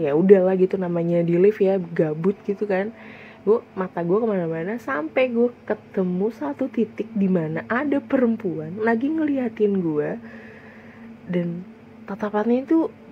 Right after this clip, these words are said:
gimana sih tatapannya tuh, dari kayak orang nunduk, tapi cuman dia matanya tuh ngeliat ke atas gitu.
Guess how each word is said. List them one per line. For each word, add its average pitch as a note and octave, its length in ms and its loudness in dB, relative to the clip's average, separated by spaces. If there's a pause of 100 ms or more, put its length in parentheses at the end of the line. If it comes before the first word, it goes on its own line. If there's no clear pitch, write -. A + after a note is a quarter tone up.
(120)
gimana G3+ 240 2
sih E4+ 80 0
tatapannya A#3 480 -2
tuh, F4 80 -2
dari F#3 400 0
kayak - 400 -12
orang A3+ 160 -2
nunduk, F3+ 400 0
tapi A#3+ 240 -2 (240)
cuman B3+ 320 -2
dia A#3 240 0 (320)
matanya G#3 320 -4
tuh C#4 160 -4
ngeliat F#3 160 0
ke - 160 -10
atas F#3 320 -8
gitu. - 240 -10